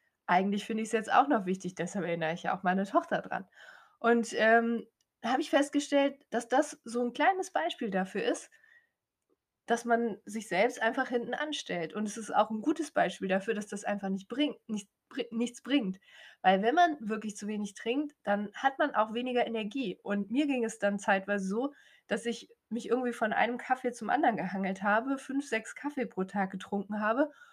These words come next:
und dass das meine Haupt, äh, Flüssigkeitsquelle war. Was jetzt auch noch nicht lebensbedrohlich ist, weil, äh, Kaffee gibt dem Körper ja doch Wasser und entzieht nicht nur. Ähm, trotzdem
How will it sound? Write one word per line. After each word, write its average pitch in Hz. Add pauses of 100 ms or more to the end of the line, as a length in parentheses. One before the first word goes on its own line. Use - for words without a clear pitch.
(120)
und 208
dass 226
das 233
meine 220
Haupt, 226
äh, 214
Flüssigkeitsquelle 185
war. 156 (420)
Was 185
jetzt 190
auch 208
noch 214
nicht 202
lebensbedrohlich 240
ist, 269
weil, 190 (220)
äh, -
Kaffee 208 (640)
gibt 277
dem 240
Körper 233
ja 226
doch 226
Wasser 233
und 196
entzieht 226
nicht 294
nur. 311 (240)
Ähm, 233 (600)
trotzdem 269